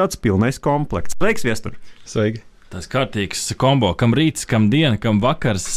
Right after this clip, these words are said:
Speaker 3: ā, bet vienalga mēs prasīsim, ā, jums, ā, tu saki, ā, tāpēc, ā, sāksim varbūt, Līga, ar, ā, tevi. Ja mums, ā, šodienas raidījuma tēma ir salīdzināt, ā,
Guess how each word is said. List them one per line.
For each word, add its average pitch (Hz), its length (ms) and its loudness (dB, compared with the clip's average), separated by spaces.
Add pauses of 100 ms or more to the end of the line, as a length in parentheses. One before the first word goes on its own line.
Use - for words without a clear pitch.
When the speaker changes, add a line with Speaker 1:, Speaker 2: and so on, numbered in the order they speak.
Speaker 3:
ā, 110 80 2
bet 101 320 0
vienalga 117 380 2
mēs 98 100 2
prasīsim, 117 640 0 (340)
ā, 107 60 2 (180)
jums, 135 480 2
ā, 127 160 2
tu - 160 0
saki, 170 540 -2 (340)
ā, 131 60 4 (100)
tāpēc, 151 520 -2 (120)
ā, 156 60 6 (100)
sāksim 233 560 -2
varbūt, 202 320 2
Līga, 202 380 2
ar, 170 100 -2
ā, 170 120 4 (280)
tevi. 131 320 2
Ja 98 80 4
mums, 107 320 2
ā, 123 160 2
šodienas 131 380 0
raidījuma 131 340 2
tēma 131 480 2
ir 131 240 2
salīdzināt, 107 880 0
ā, 104 140 2